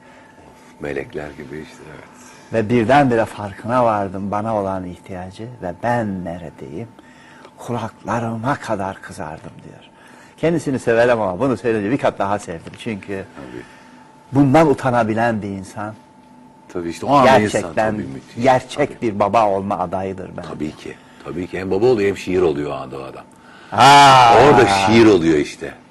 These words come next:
Speaker 2: Evet.
Speaker 1: Yaşam bazen şiir olur. Ya bir şey oldu dersin.
Speaker 2: Evet.
Speaker 1: Çok garip bir şey oldu bu anda. Şiir olur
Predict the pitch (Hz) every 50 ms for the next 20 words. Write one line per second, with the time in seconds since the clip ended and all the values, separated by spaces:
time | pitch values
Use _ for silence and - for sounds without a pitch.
0 | - - - 98 104 107 101 104 107 104 - - 127 127 135 139 135 120 135 131
1 | 120 - - - 117 127 143 127 120 98 82 80 95 110 117 107 98 - - 139
2 | 151 123 87 73 73 71 71 69 69 - - - - _ _ - - - 101 107
3 | 110 117 - - _ - - - - - 101 104 120 - - - - - - 147
4 | 117 90 76 73 69 73 76 73 71 67 67 69 73 - - - 80 80 82 78
5 | 71 65 67